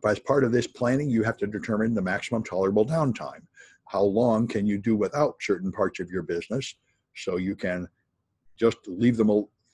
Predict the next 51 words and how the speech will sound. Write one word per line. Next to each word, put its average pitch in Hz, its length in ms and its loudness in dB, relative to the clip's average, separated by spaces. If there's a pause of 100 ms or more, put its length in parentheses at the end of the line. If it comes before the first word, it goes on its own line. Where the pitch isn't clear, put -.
to - 160 -16
take 127 240 -2
some 104 180 -2
time 131 340 2
to 117 100 0
recover 123 300 2
them, 82 160 -4
'cause 104 200 0
it 107 160 -4
could 92 120 -4
really 131 220 6
expensive 123 580 -2 (280)
to 117 80 0
recover 107 340 4
them 90 100 -4
quickly. - 460 -2
You'd 95 140 -2
have 104 140 2
to 110 60 0
have 98 120 0
something 98 280 -2
like 92 280 -2 (260)
a - 60 -14
duplicate 117 480 0
system 104 340 -2
in 87 60 -6
another 107 260 2
location 104 500 0
and 82 120 -8
network 107 320 0
traffic 110 340 2
constantly 95 440 -4
updating 104 420 2
it. 110 100 -4 (260)
So - 120 2
you 104 140 4
only 120 200 4
wanna 98 240 2
do 147 180 6
that 104 240 2
for 107 80 -8
the 98 120 -2
things 107 320 0
that - 100 -14
you 101 100 -2
really 120 240 4
need 107 200 2
to 98 80 -12
recover 95 420 -2
very 76 220 -8
quickly. 90 500 -4